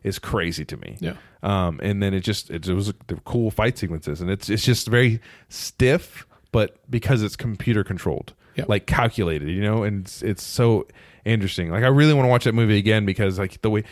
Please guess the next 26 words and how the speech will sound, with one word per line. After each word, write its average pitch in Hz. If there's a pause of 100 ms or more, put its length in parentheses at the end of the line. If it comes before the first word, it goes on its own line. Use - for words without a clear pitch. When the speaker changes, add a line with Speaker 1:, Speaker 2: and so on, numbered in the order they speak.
(160)
Speaker 1:
he 127
just 117
uses 120
what's 110
around 110
organic 101
stuff 101
to 104
block 95
things 98
and 90
to 92
do 95
things. 98
And 87 (240)
he 143
makes 156
decisions 135
that 104 (340)
wouldn't 160
make 156
sense 135
to 117
a 95
human 135
mind, 175